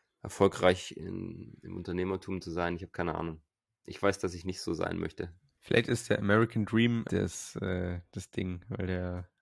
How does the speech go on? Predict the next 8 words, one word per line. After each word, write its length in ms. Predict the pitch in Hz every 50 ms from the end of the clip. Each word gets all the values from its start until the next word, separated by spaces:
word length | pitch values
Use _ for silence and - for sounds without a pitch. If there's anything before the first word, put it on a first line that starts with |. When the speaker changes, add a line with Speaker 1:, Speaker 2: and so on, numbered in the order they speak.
| _
Speaker 2:
also 240 | _ 95 92 92 90
der 220 | 87 90 98 95 -
American 460 | 95 92 95 101 101 - - 101 90
Dream 260 | - - 104 104 101
ist 140 | 98 - -
ja 80 | 101
eigentlich 320 | - 101 98 101 101 - -
so, 320 | - - 104 98 95 95